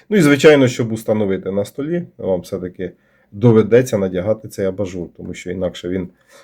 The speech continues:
е, будуть великі втрати світла, як я вже казав, якщо ви отак поставите його.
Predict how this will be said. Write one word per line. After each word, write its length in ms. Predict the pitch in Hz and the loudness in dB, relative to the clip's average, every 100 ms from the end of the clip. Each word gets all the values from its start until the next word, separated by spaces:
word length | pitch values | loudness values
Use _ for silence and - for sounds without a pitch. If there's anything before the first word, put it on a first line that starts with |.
| _ - | _ -2
е, 180 | 92 90 | 2 2
будуть 560 | 92 113 110 107 - | 0 0 0 -2 0
великі 460 | 101 107 113 107 98 | 4 4 4 0 -6
втрати 460 | 90 - 107 92 | -6 0 0 0
світла, 360 | 95 95 87 90 | -10 -10 -8 -8
як 140 | 85 | -8
я 60 | 87 | -8
вже 140 | 87 | -10
казав, 340 | 87 90 87 87 | -10 -8 -6 -6
якщо 280 | 87 - 90 | -6 -6 -4
ви 80 | |
отак 280 | 87 85 - | -4 -4 -8
поставите 600 | 95 - - 85 82 - | -8 -10 -4 0 0 -2
його. 240 | 90 80 | -8 -10